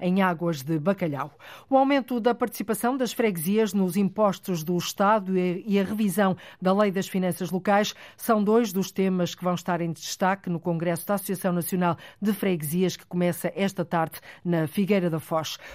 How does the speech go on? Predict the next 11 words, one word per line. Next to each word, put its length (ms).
O 120
décimo 480
nono 600
Congresso 560
da 120
anaf 460
realiza-se 640
sob 320
o 40
tema 380
Freguesias, 760